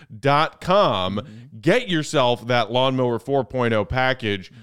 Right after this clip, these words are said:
Speaker 1: It comes with that. You're also gonna get the Weed Whacker ear and nose hair trimmer
Speaker 2: Mm.
Speaker 1: and that ball deodorant and the Reviver toner.
Speaker 2: That's four things.
Speaker 1: Plus a free pair of boxer briefs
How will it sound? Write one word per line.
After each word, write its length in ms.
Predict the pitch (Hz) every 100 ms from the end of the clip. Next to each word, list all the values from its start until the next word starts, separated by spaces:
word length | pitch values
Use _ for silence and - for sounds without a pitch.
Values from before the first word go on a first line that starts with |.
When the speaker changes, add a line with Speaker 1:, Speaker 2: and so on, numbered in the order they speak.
| _ _
Speaker 1:
It 60 |
comes 200 | 170 165
with 120 | 131
that. 380 | 165 185 214 -
You're 140 | 117 135
also 300 | 165 190 160
gonna 180 | 160
get 160 | 143 147
the 80 | 131
Weed 200 | 143 202
Whacker 360 | 175 180 185 170
ear 200 | 180 165
and 180 | 113 113
nose 300 | 151 208 196
hair 180 | 220 208
trimmer 420 | - 233 214 240
Speaker 2:
Mm. 360 | 208 226 151 -
Speaker 1:
and 280 | 139 160 180
that 160 | 151 135
ball 180 | 135 135
deodorant 460 | 127 120 120 120 117
and 280 | 113 113 117 - _ -
the 100 | 113
Reviver 580 | 123 110 104 107 107 -
toner. 460 | - 175 170 107 80
Speaker 2:
That's 140 | 254
four 180 | 120 127
things. 400 | 285 339 - _
Speaker 1:
Plus 360 | - 427 - - _ -
a 20 |
free 180 | 175 226
pair 220 | 226 208
of 140 | 185 165 143
boxer 400 | 156 240 - 175
briefs 540 | 233 294 285 -